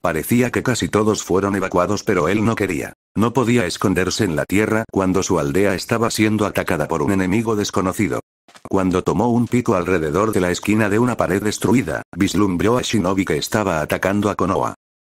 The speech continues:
Llevaba una larga capa negra cubierta de nubes rojas. Cubría la mayor parte de su cuerpo fuera de la vista, pero vio la cara del Shinobi. Los ojos de Sarutobi recorrieron de un lugar a otro mientras veía a numerosas personas que conocía como el infame Konoha once,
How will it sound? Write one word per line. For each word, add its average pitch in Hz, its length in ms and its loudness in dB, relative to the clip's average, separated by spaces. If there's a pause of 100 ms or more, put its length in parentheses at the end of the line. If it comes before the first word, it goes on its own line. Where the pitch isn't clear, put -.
(140)
Llevaba 110 400 2
una 101 180 0
larga 92 360 -4
capa 95 260 0
negra 95 280 0
cubierta 92 500 0
de 95 100 -2
nubes 90 320 0
rojas. 73 500 -4 (220)
Cubría 95 380 0
la 87 120 0
mayor 80 320 0
parte 92 340 -2
de 73 120 0
su - 140 -2
cuerpo 101 360 0
fuera 104 260 2
de 90 100 0
la 71 120 -2
vista, 107 420 0
pero 95 220 0
vio 113 180 2
la 120 120 0
cara 107 260 0
del 95 120 2
Shinobi. 85 380 -2 (460)
Los 95 200 2
ojos 113 280 0
de 113 100 2
Sarutobi 104 480 0
recorrieron 95 640 0
de 82 80 0
un 82 200 0
lugar 98 280 2
a 120 80 2
otro 117 260 0
mientras 107 420 0
veía 90 360 -2
a - 20 -4
numerosas 82 560 -2
personas 117 540 0
que 98 120 -2
conocía 104 440 0
como 82 240 0
el 78 80 -2
infame 92 340 -2
Konoha 85 340 0
once, 107 300 -2